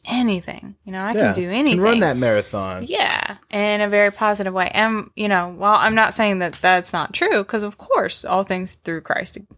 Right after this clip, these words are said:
Speaker 1: he is capable. Take it from Paul's perspective, 'cause he's the one writing this. And in the verses prior to, it says, "Not that I'm speaking of being in need, for I have learned in whatsoever situation I am to be content. I know how to be brought low.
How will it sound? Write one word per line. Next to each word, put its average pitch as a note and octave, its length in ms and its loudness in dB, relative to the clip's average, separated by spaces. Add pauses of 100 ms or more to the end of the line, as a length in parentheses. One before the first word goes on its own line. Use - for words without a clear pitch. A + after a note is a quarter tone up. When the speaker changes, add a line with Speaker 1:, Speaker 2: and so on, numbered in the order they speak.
(100)
Speaker 1:
he F#3+ 240 -2
is D#3+ 140 -6
capable. F3 600 -4 (460)
Take C#4 240 4
it D#4+ 160 0
from G#3 180 2
Paul's G3 280 2
perspective, - 580 -8
'cause F3 200 -2
he's C4 200 0
the B3 80 4
one F3+ 200 0
writing D3+ 340 -2
this. - 300 -8
And F#3+ 460 0
in G3 160 -4
the G3 80 0
verses A3+ 380 0
prior G3 280 2
to, F3+ 540 -2 (180)
it G3 140 -2
says, F3+ 580 2 (180)
"Not A3 260 2
that C#4 100 4
I'm B3+ 140 6
speaking G3+ 500 0
of E3+ 180 -4
being F#3+ 280 0
in A3 120 0
need, D#3+ 300 -4
for F3 120 2
I F#3+ 120 4
have G#3+ 180 -4
learned F3 540 0
in E3 160 -4
whatsoever F3+ 680 0 (320)
situation G3+ 760 0
I F3 140 4
am E3 420 -2
to F3 100 -4
be E3 140 -6
content. F3 460 -4 (300)
I F3 120 0
know G3 180 4
how A#3+ 140 4
to A3+ 40 0
be F3+ 140 2
brought E3 320 0
low. E3 380 -4